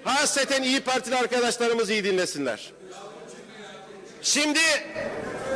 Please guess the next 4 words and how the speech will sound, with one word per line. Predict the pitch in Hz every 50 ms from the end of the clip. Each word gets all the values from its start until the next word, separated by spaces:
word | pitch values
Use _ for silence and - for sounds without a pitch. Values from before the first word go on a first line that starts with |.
| - - - - - - - - - 208 214 - - - -
bakınız, | 233 277 - 330 330 320 311 269 - - - - - - - - - - - - - - - - - - - -
İstanbul | 262 - - - 302 311 311 302 320 302 247
Büyükşehir | 277 294 320 320 - - 285 294 294 285 262
Belediyesi'nde | 285 277 277 277 240 262 269 269 262 - 262 277 269 254 285